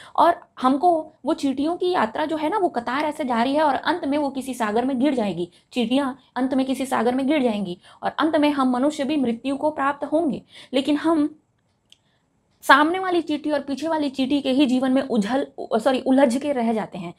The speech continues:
बस छोटी सी दुनिया हो जाती है हमारी, हम इसके बाहर सोच ही नहीं पाते हैं। और जब मैं वो देख रही थी ना वो, तो मैं, मेरा साइज एकदम पृथ्वी के जितना बड़ा था, मैं फील कर रही थी एटलीस्ट।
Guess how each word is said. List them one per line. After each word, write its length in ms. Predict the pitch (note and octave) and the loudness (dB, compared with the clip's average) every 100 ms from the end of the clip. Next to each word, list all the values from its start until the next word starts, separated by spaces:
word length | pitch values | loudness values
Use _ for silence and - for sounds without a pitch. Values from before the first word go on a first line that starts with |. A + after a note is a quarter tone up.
| - - | -20 -2
बस 160 | D4+ D#4 | -2 2
छोटी 280 | D#4+ E4+ E4+ | 2 2 0
सी 120 | D4 | 0
दुनिया 320 | A3+ C4+ D4 | 2 4 2
हो 120 | C#4 | 0
जाती 260 | B3+ A3+ G3 | -2 -2 -2
है 160 | F#3+ F#3+ | -2 -2
हमारी, 280 | F#3+ F#3 | -2 -2
हम 120 | G#3 A3 | -2 -4
इसके 200 | G#3+ G#3 | -4 -4
बाहर 200 | G3+ G#3 | -4 -4
सोच 260 | C4+ C#4 | -6 -6
ही 60 | C4 | -4
नहीं 140 | A3+ | -6
पाते 200 | F3 - | -6 -8
हैं। 160 | - - - - - | -10 -12 -18 -20 -2
और 260 | - D4 C4 - - | 2 2 2 -8 -8
जब 160 | A3 C#4 | 2 2
मैं 120 | D#4 | 4
वो 120 | D#4+ | 2
देख 340 | A#3+ A#3+ D#4+ D#4 | 2 2 0 0
रही 180 | C4+ | 0
थी 120 | A#3+ C4+ | 0 -4
ना 120 | G4 | -2
वो, 160 | C#4 | -2
तो 140 | A3 B3 | 0 0
मैं, 220 | A#3 B3 A#3 | 0 0 2
मेरा 240 | A#3+ D4 | 2 2
साइज 340 | D4+ A#3+ B3+ | 0 0 0
एकदम 200 | A#3 A3+ | -2 -4
पृथ्वी 400 | A#3+ A3 A3 C#4 | -4 -4 -2 -2
के 280 | D#4 D4+ D4 | -2 -2 0
जितना 300 | G#3 G3 C4+ | -2 -2 -2
बड़ा 240 | A#3 G#3 G3+ | 0 0 0
था, 360 | G3+ - - - | -4 -6 -10 -4
मैं 200 | G#3 A#3 | 0 0
फील 200 | B3+ E4 | 0 0
कर 160 | E4 G#3+ | 0 -2
रही 100 | G3+ | -2
थी 120 | G3+ | -2
एटलीस्ट। 380 | F#3+ G#3+ D4 | -4 -4 -6